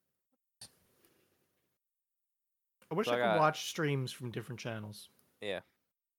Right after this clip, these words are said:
Speaker 2: So I got imposter syndrome today, real hard.
Speaker 1: Yeah? What were you doing?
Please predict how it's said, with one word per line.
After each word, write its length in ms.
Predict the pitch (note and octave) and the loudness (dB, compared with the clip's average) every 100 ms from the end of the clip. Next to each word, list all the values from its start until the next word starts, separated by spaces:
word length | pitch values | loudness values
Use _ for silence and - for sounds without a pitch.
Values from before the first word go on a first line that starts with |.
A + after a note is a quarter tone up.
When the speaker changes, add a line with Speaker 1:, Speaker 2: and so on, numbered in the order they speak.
| _ _ _ _ _ _ _ _ | _ _ _ _ _ _ _ _
Speaker 2:
So 80 | - | -4
I 40 | F#3 | -2
got 120 | G3 | -2
imposter 520 | - - F2 - - - | -4 -4 -4 -6 -16 -18
syndrome 540 | - G2+ F2 F2+ F#2 - _ | -10 -8 -8 -10 -12 -18 _
today, 300 | - F2+ - A2+ | -8 -6 -6 -10
real 180 | - G2+ | -4 -2
hard. 260 | G2 - - _ _ _ _ _ _ _ - | 0 -4 -8 _ _ _ _ _ _ _ -4
Speaker 1:
Yeah? 240 | C#3+ F#3+ - _ _ - _ _ - | 0 0 -4 _ _ -20 _ _ -10
What 120 | D#3+ | -6
were 60 | D#3 | -4
you 60 | |
doing? 300 | C#3 A#2 G#2 | -2 -4 -6